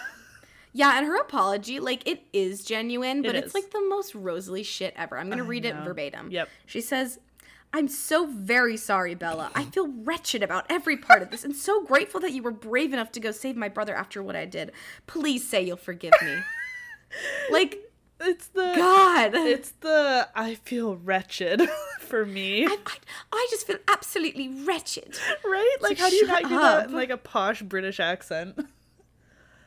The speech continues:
Speaker 1: Yeah. Um, but she's just kinda like, "Yeah, Rosalie, it's fine."
Speaker 2: It's
Speaker 1: 'Cause
Speaker 2: not
Speaker 1: she
Speaker 2: your
Speaker 1: doesn't want Rosalie to
Speaker 2: fault.
Speaker 1: hate her.
Speaker 2: Yeah.
Speaker 1: Because she's really fucking tired.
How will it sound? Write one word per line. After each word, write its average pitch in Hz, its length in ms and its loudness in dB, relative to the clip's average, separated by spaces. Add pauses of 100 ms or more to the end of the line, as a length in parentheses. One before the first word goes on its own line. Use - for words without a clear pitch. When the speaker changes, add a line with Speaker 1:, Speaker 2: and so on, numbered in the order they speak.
(220)
Speaker 1:
Yeah. - 300 -8 (1300)
Um, 208 800 0 (600)
but 226 140 -4
she's 269 340 -2
just 277 220 -4
kinda 226 400 0
like, 190 440 0 (140)
"Yeah, 190 320 -4
Rosalie, 175 460 -8
it's 170 200 -12
fine." 170 640 -12
Speaker 2:
It's - 200 -16
Speaker 1:
'Cause 175 40 -12
Speaker 2:
not 185 100 -6
Speaker 1:
she 180 60 -6
Speaker 2:
your 175 80 -8
Speaker 1:
doesn't 208 160 -6
want 202 180 -2
Rosalie 202 300 0
to 190 60 0
Speaker 2:
fault. 175 100 -4
Speaker 1:
hate 180 220 -6
her. 202 180 -4
Speaker 2:
Yeah. 185 340 6
Speaker 1:
Because 208 120 0
she's 202 160 -6
really 185 360 -4
fucking 180 420 -12
tired. 170 480 -10